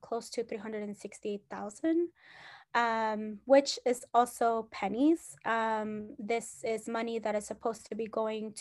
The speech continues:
to, um, <laughs> and this is where, like, it really, like, threw me off. This is going, um,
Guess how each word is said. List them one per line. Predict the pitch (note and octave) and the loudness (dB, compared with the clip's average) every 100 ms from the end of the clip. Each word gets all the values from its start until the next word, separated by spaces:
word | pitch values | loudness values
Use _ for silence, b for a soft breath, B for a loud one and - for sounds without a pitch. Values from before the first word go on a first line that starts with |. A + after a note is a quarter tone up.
| - | -2
to, | A3+ A3 G#3+ A3 B B B B B B B B B _ - | 0 2 0 -4 B B B B B B B B B _ 0
um, | A3 G#3 G#3 G3+ G3 G#3+ B3 B3+ | 2 4 2 2 0 0 0 0
<laughs> | B - | B 6
and | C#4 D4 | 8 10
this | F#4+ | 12
is | A#4 F4+ | 12 12
where, | F4 D#4+ | 12 12
like, | D4+ C4+ | 12 12
it | C4+ B3+ | 10 10
really, | E4+ E4 | 10 10
like, | E4 C4 - | 8 6 4
threw | D4 C#4+ | 2 2
me | C4 | 4
off. | B3+ A3+ G#3 | 4 4 2
This | B3 C4 | 4 6
is | D#4+ C#4+ | 6 8
going, | C#4+ C4+ C4 B3+ C4 B B B B | 10 10 8 6 0 B B B B
um, | B3 B3 A#3+ | 6 6 4